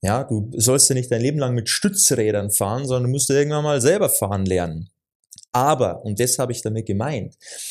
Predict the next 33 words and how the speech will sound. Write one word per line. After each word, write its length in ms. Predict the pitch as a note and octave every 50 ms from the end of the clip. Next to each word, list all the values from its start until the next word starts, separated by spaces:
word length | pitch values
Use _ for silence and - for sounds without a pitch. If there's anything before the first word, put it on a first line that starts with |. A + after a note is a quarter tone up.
| - - - -
wenn 440 | - G2 F2 G2 C3+ F#3 A3+ B3+ B3+
dieses 380 | B3 G#3 G3 F#3 F3 D#3+ - -
Thema 360 | - - F3 E3+ E3 D#3+ D#3+
Ernährung, 500 | D#3 C#3+ C#3 C3+ C3 B2+ A#2+ G2+ G2 G2
und 100 | G2+ G2
das 140 | B2 C3+ D3+
ist 140 | C#3 - C#3
nun 80 | B2+
mal 160 | B2 B2+ B2+
ein 220 | A#2 A2+ G#2+ G#2 G2 G2
wichtige, 760 | G#2 A2+ D#3+ E3+ D#3+ - - - B2 G#2+ G#2 G2 F#2 D#2+
eine 220 | - F#2+ F#2+ F#2+ F#2+
wichtige 400 | C#3 D#3+ - - A2 - - F#2
Sache, 440 | - G#2+ G#2+ - - G2 F2 C2 -
wenn 160 | - F#2 F#2 F#2+
es 80 | F#2
ums 380 | F#2 E2+ F2 E2+ - - - -
Thema 300 | - - F#2+ F#2+ F2 -
Typ 220 | - F#2+ F#2+ -
zwei 240 | - - G#2+ A2+ A#2
Diabetes 560 | G#2 G2 F2+ E2+ - F2 E2+ E2+ F#2 F2+ -
geht 200 | - E2+ F2+ E2+
und 100 | F2 F2+
wie 80 | G2 G2
man 160 | F#2 F#2+ F2
da 120 | F2 F2
wieder 140 | F2 F2 F#2
rauskommt, 600 | F#2+ G2 A#2 C#3+ C#3 - - - - A2 G2 F#2+ F#2
wie 80 | G2
man 120 | G2 F#2+ G2
die 80 | G#2
Insulinresistenz 840 | G#2+ G2+ G#2+ A2 B2 C3+ C3 A#2 G#2 G2+ G#2 - - - F#2+ - -
umkehrt, 600 | - C#3 D3+ D#3+ D#3+ - - G3+ G#3 G#3 -